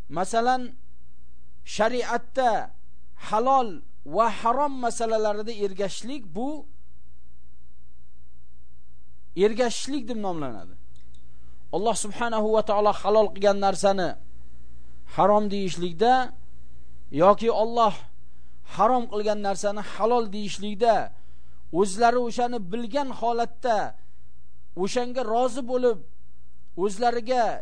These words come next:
ergashtirilib turgan odamlar, bular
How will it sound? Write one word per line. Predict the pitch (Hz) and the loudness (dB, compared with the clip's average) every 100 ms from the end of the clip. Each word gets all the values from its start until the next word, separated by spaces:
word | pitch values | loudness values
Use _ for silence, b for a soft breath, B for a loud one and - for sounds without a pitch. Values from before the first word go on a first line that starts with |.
| - | -4
ergashtirilib | 185 226 214 226 - 220 220 214 - | -2 -2 0 -2 -2 -2 -2 -2 -4
turgan | 202 202 196 | -4 -2 -2
odamlar, | - 180 196 202 277 339 302 - - - - - | -2 -2 0 0 -2 -2 -4 -4 -4 -4 -4 -4
bular | 131 143 185 220 | -4 0 4 4